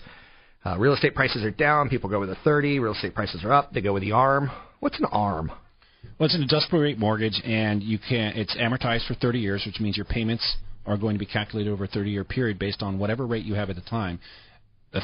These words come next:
Speaker 2: three-year arm, for example, means you're fixed for three years, and then after the third year, you become an adjustable. And you can adjust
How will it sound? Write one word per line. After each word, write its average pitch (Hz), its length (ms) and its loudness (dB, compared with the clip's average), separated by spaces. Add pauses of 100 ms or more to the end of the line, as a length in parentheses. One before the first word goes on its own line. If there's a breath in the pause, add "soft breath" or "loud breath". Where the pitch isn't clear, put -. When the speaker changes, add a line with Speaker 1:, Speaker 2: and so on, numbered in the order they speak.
Speaker 2:
three-year 120 260 2
arm, 104 160 0
for 95 160 -4
example, 98 320 -4
means 98 220 -2
you're 101 140 -6 (280)
fixed - 300 -2
for 107 80 -2
three 104 220 -4
years, 101 180 -2
and 98 80 -4
then 95 80 -2
after 101 220 -4
the 92 180 -6
third 92 180 -2
year, 92 160 -2
you 90 140 -4
become 87 260 -4
an 87 80 -2
adjustable. 85 580 -4
And 90 120 -4
you 98 60 -4
can 165 160 -4
adjust 147 320 -4